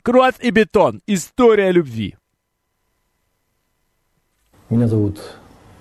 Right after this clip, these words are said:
Speaker 2: Сапега Андрей. Мне пятьдесят три года.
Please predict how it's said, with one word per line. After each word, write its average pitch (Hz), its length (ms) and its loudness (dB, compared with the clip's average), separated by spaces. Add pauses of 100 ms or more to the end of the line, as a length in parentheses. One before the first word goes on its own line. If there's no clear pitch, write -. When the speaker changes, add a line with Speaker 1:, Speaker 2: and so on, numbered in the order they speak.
(280)
Speaker 2:
Сапега 101 460 2
Андрей. 120 360 6 (1400)
Мне 110 120 4
пятьдесят 95 440 0
три 98 160 0
года. 101 340 2